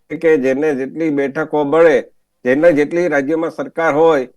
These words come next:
ઉદ્યોગપતિઓથી માંડીને લોકો છે એને એટલા પ્રમાણમાં ફંડ આપે. ભૂતકાળમાં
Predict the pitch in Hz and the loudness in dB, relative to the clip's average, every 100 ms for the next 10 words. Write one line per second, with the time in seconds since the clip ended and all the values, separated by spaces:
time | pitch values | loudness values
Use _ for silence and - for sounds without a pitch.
0 | _ - 139 165 175 160 147 160 160 156 | _ -8 -2 2 0 -2 -6 -2 0 0
1 | 151 156 147 160 160 143 139 143 165 - | -2 -6 -4 -2 0 0 -2 0 0 0
2 | 165 143 160 147 165 160 143 139 147 147 | -6 -2 -2 -2 -2 -2 -2 -4 -2 -2
3 | 151 165 160 - 135 147 147 151 147 117 | -2 -2 -4 -6 -6 -2 -2 0 -2 -2
4 | - - 180 156 151 | -6 0 2 2 0